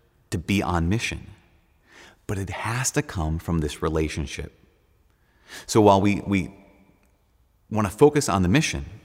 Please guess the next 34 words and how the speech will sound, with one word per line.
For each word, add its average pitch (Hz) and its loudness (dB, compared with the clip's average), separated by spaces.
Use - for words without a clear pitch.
we 98 2
first 113 0
have 98 0
to - -6
return 82 -2
to 82 -6
the 82 0
relationship. 78 -2
How - -2
is 131 2
your 95 4
relationship 80 -6
with - -4
the 80 -8
Father? 85 -6
Are 101 -4
you 95 0
feeding 127 -6
it? - -10
How 151 2
is 143 4
your 135 2
relationship 113 2
with 98 -2
Jesus? - -6
Or 87 -12
do 113 0
you, 107 -2
do - -18
you 107 2
spend 120 4
time 135 2
with 110 -2
him? 69 -8